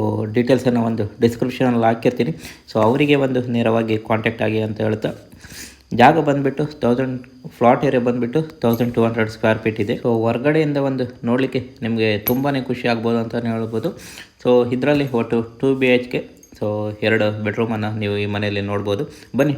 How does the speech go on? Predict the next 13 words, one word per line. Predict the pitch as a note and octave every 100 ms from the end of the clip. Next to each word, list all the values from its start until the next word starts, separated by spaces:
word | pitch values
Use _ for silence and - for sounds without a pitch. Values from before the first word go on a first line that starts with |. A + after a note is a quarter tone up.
| B2+
ಮನೆ | A#2+ B2+ C3+ B2+
ಒಳಗಡೆ | B2 A#2+
ಒಂದು | A#2 A#2 A2+ A2 A#2
ನೋಡಿ | A2+
ಬರೋ. | A2 A#2
ಇದು | D3 B2+ - _ - B2+
ಮನೆ | B2+ C#3+ C#3+
ಎಂಟರ್ | A#2 A#2 A#2+
ಆದ | A#2+
ಕೂಡಲೇ | A#2 A#2 -
ನಿಮಗೆ | G#2+ G#2 G#2 -
ಈ | A#2
ಥರ | A2